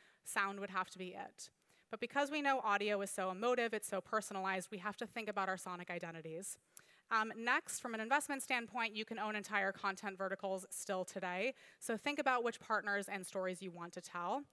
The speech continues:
And then finally, it sounds really simple, but think about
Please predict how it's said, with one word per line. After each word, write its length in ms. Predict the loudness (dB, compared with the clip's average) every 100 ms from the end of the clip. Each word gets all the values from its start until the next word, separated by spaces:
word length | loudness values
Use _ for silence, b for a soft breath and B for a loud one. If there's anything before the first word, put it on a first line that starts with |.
| B B B -4
And 80 |
then 140 | -2 0
finally, 460 | 2 4 4 2
it 180 | 2 0
sounds 260 | 2 2 -2
really 300 | -2 0 0
simple, 420 | 0 -2 2 2
but 240 | 4 2 2
think 140 | -4
about 180 | 2 2